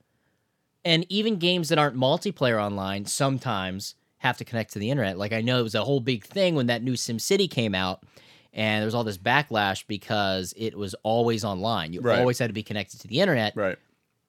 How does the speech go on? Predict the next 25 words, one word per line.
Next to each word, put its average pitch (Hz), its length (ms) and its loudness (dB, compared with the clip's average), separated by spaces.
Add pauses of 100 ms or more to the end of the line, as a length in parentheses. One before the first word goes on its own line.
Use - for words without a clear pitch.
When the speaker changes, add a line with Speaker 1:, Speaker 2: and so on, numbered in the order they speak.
(120)
Speaker 1:
but 135 100 2
you 123 80 2
weren't 143 140 4
playing 160 220 4
with 113 100 2
other 95 160 -2
pe-, 170 260 -6
other 110 160 -2
people. - 300 -8 (240)
Just 127 160 -4
you 139 60 4
had 131 60 4
to 120 40 -2
be 120 80 -2
connected 117 340 -4
to 98 60 -10
the 95 100 -10
servers 104 500 -2
or 107 40 -2
you 101 60 -4
couldn't 104 180 -6
use 95 140 -8
the 92 80 -14
game. 113 260 -4
Speaker 2:
Mm-hmm. 107 280 -4